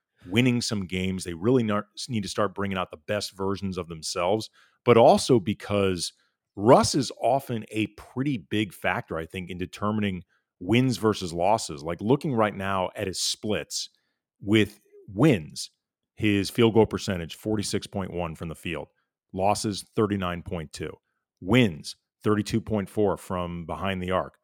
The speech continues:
Losses, twenty-five point six. True shooting of fifty-two point three percent versus forty-seven percent. Uh, twenty-one points per, almost twenty-two per game in wins, seventeen in losses. Averages two more assists per games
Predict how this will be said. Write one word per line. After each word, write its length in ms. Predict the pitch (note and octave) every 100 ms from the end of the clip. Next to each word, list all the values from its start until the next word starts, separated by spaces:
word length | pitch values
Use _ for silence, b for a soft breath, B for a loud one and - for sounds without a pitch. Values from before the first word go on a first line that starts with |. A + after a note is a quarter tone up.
| _ -
Losses, 480 | F#2+ G#2 F#2+ - -
twenty-five 720 | - G#2 G#2 G#2 G2 F#2+ _
point 240 | G2+ F2+
six. 500 | - - G#2 - - - _ _
True 220 | - B2
shooting 420 | A#2 - A#2+ A2 F#2+
of 100 | -
fifty-two 540 | C3 B2+ A#2+ - A#2
point 260 | A2+ G#2 G2+
three 140 | G#2
percent 420 | G2+ F#2 G#2+ F2+
versus 380 | F#2+ F#2+ G2 - - _
forty-seven 800 | _ A2+ G#2 G2+ - A2 F#2 F#2 E2
percent. 380 | F2 - D#2 - _ _ _
Uh, 280 | F#2+ F2+ E2+ D#2+
twenty-one 460 | - A#2+ B2+ A#2 A2
points 580 | - A#2 A2+ - - - _
per, 180 | A2 A2+
almost 360 | - A#2 A#2+ -
twenty-two 480 | A#2+ A2 - A2+ G2
per 200 | - F2
game 380 | F#2+ G2 F#2+ - -
in 160 | E2+
wins, 280 | F2 A2 A2+
seventeen 800 | - - G#2 A2 G2+ G#2+ G2 F#2 - _ -
in 120 | G#2
losses. 580 | F2+ F#2 F#2+ - C#2+ D#2+ E2+ B2+
Averages 420 | G2 G2 F#2 F2
two 220 | - C3
more 200 | A#2+ A2+
assists 300 | F2+ - G2
per 160 | - F#2
games 380 | F2 E2+ E2